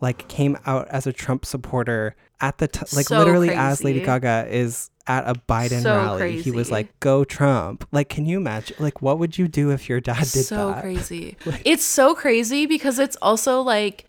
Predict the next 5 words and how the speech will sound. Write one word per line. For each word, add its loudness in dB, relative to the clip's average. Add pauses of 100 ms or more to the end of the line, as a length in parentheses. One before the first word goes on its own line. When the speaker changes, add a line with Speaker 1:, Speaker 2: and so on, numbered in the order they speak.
(140)
Speaker 2:
not 6
only 0
was 0 (160)
Lady 0
Gaga -2